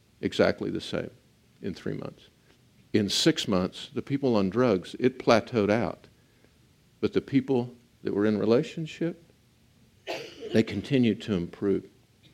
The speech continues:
and get better and better and better with no drugs. You see, it, for years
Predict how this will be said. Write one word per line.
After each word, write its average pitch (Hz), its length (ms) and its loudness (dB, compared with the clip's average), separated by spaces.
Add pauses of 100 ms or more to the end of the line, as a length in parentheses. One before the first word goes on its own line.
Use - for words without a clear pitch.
(960)
and 98 140 0
get 90 160 -2
better 92 220 -2
and 87 120 -8
better 92 220 -4
and 92 120 -10
better 95 280 -8 (260)
with 117 220 6
no 135 220 10
drugs. 135 500 0 (3000)
You 131 100 0
see, 175 340 6
it, - 400 2
for 135 140 8
years 131 720 4